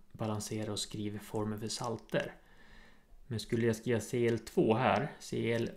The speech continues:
nedsänkt tvåa, då ser det ut som en klormolekyl med en kovalent bindning mellan klormolekylen, eller kloratomerna. Så därför har jag valt att skriva att det var två stycken klor här.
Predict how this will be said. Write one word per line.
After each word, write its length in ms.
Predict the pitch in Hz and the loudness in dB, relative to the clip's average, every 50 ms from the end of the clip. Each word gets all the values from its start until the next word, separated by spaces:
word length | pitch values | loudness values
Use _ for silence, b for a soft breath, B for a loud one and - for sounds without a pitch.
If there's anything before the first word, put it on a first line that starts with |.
| - - | -10 -6
nedsänkt 720 | - 110 110 110 107 104 - - 113 110 110 107 - - | -4 0 2 2 2 2 0 -4 -2 -2 -2 -4 -4 -6
tvåa, 380 | - 113 110 113 113 113 131 - - - - - - | -4 -2 0 2 2 0 0 -4 -8 -14 -16 -16 -12
då 60 | - | -8
ser 160 | - - - 110 | -6 -4 -2 -2
det 60 | 110 | -2
ut 140 | 113 113 - | -2 -2 -2
som 100 | - 107 | -2 -4
en 80 | 98 | -4
klormolekyl 1000 | - - - 110 107 110 107 104 101 107 104 104 101 - - 147 120 107 90 - | -4 -4 -2 2 4 4 4 4 4 2 2 0 -2 -4 -4 -2 0 0 0 -2
med 100 | 120 120 | -4 -6
en 60 | 120 | -8
kovalent 560 | - - - 135 120 107 107 101 107 104 104 - | -8 0 2 2 4 6 6 6 4 2 0 -2
bindning 280 | 107 104 107 107 107 | -2 0 2 2 2
mellan 240 | 104 107 104 107 107 | 2 0 -4 -6 -8
klormolekylen, 1300 | - - 110 104 104 - - - - - - - - - - - - 113 110 104 101 - 120 107 101 - - | -8 -8 -8 -8 -8 -10 -12 -18 -20 -20 -20 -20 -20 -20 -20 -12 -4 0 0 0 0 2 0 0 0 0 0
eller 200 | - 117 117 110 | 2 4 4 4
kloratomerna. 640 | 110 - 120 110 107 107 135 120 107 101 101 - - B B B B B B B B B B B B B B B B B B B B B | 4 4 6 6 6 6 6 4 4 2 0 -2 -8 B B B B B B B B B B B B B B B B B B B B B
Så 120 | - - | -4 0
därför 160 | 120 120 107 | 2 2 4
har 60 | 107 107 | 6 4
jag 80 | 104 | 6
valt 280 | 101 107 104 101 95 - | 6 6 6 6 6 4
att 100 | 98 92 | 0 -4
skriva 300 | - - 120 101 95 95 | -4 -4 -4 -2 -2 -2
att 120 | 98 - | -6 -6
det 120 | - - - | -8 -10 -10
var 80 | - - - | -10 -10 -14
två 380 | - - - - 123 110 95 90 | -18 -18 -8 -4 -2 -2 0 -2
stycken 640 | - - - - 143 123 - - - - - - - - - - - - - _ _ - - - - | -4 -6 0 2 2 2 2 0 -6 -6 -6 -6 -6 -10 -14 -20 -20 -20 -20 _ _ -20 -20 -18 -12
klor 300 | - - 104 85 - 104 | -6 -4 -2 -2 -2 -4
här. 220 | 104 - - - | -4 -6 -8 -10